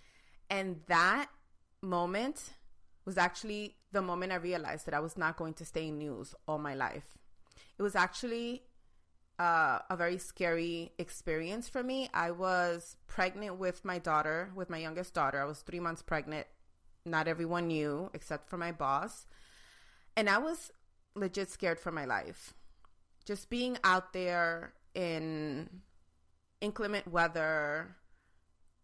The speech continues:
it was just a very, not a very happy <laughs> experience for me.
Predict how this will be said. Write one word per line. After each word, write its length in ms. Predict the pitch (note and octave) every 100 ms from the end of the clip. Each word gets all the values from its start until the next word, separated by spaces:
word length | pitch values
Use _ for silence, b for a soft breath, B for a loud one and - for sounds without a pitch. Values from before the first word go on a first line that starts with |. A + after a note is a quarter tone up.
| _ _ -
it 160 | G#3
was 220 | G#3+ A#3+ -
just 320 | G3+ F3+ F#3
a 40 |
very, 580 | E3 D3+ D#3 D#3 E3 - - _
not 320 | - F3 D#3+ E3+
a 60 |
very 200 | E3 D3+
happy 480 | E3 D#3 - D#3+ -
<laughs> 40 | A#3+
experience 720 | F3+ - - D#3+ D#3+ F#3+ A#3
for 160 | A#3+ A#3
me. 280 | C4 E4+